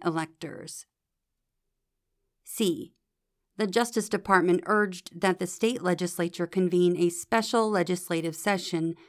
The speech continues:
to create the opportunity to, among other things,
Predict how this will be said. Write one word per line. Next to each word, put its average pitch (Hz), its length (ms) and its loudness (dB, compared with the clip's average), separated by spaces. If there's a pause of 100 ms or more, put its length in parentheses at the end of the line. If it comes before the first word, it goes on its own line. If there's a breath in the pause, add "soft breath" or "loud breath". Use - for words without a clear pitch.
(200 soft breath)
to 208 160 2
create 214 540 -2
the 247 140 -2
opportunity 175 800 2
to, 160 500 -2 (120)
among 170 520 4
other 208 260 0
things, 160 540 -4